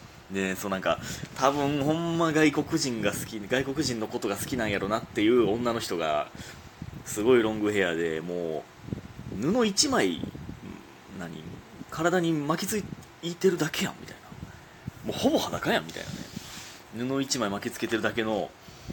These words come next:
まあ、女の人が、もうめっちゃ踊ってて。で、まあ、なんか、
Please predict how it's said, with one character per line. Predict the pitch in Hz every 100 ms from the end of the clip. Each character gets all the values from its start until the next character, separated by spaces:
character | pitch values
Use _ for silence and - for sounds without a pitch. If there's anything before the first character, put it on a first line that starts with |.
| - -
ま | 87
あ、 | 90
女 | 98
の | 95
人 | - -
が、 | 71 62 - - - - - - - -
も | 120 104
う | 82
め | 87
っ | -
ち | -
ゃ | 90 95
踊 | 101
っ | 95
て | 87
て。 | 78 - - - - - - - - -
で、 | 143 117
ま | 98
あ、 |
な | 98
ん | 95
か、 | 87 73